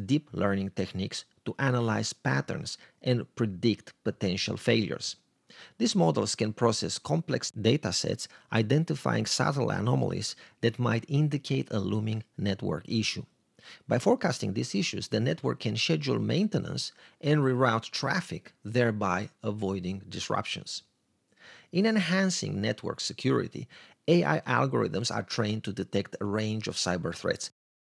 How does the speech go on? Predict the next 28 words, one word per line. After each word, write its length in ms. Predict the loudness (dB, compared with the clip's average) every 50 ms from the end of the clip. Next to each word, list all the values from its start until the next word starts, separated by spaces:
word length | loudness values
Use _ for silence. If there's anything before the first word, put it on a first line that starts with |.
| _ _
from 220 | 2 4 4 6
D 140 | 6 6 6
DoS 500 | 8 8 8 10 10 8 8 6 4 2
attacks 440 | 0 -2 0 0 0 -2 -4 -8 -12 -14 -18 _ _ 2
to 140 | 2 2 2 0
unauthorized 680 | -2 -2 0 0 -2 -2 0 0 2 2 2 2 0 -2
intrusions. 680 | -4 -4 -4 -4 -4 -4 -4 -6 -8 -8 -10 -10 -10 -12 _ _ _ -20 -20 -20 -20 -16 -6 0
By 140 | 2 2 2
employing 420 | 2 2 4 6 6 6 6 4
techniques 500 | 4 2 0 0 0 0 0 0 -2 -2
like 280 | -4 -4 -4 -4 -2 0
pattern 360 | 2 2 2 4 4 4 4
recognition 680 | 4 2 2 0 0 0 0 0 0 0 0 0 0 -2
and 180 | -2 -4 -2 -2
anomaly 460 | -2 0 2 2 4 4 2 2 0
detection, 560 | -2 -4 -6 -4 -6 -6 -4 -2 -2 -4 -4 -4 -10 -20 -20 -8 -2
these 160 | -2 -2 0
systems 480 | 0 0 0 0 0 0 0 0 0 0
can 180 | 0 0 0 0
swiftly 460 | 0 0 0 0 0 0 2 2 2
identify 540 | 2 2 2 0 0 -2 -2 -2 0 0 0
and 140 | 0 0
isolate 480 | 0 0 0 0 -2 -2 -4 -4 -6 -8
threats, 440 | -6 -2 0 0 0 0 -4 -8 -12 _ -20 -20 -18 -14
safeguarding 640 | -2 2 4 4 4 4 4 4 4 4 4 0
sensitive 600 | -2 -2 0 0 0 -2 -4 -8 -6 -6 -6 -4
data. 280 | -4 -4 -4 -6 -6 -10 -14 _ _ _ _ _ _ _ -20 -20 -20 -20 -20 -20 -20 -14 _ 4
Moreover, 440 | 8 10 10 10 10 8 6 4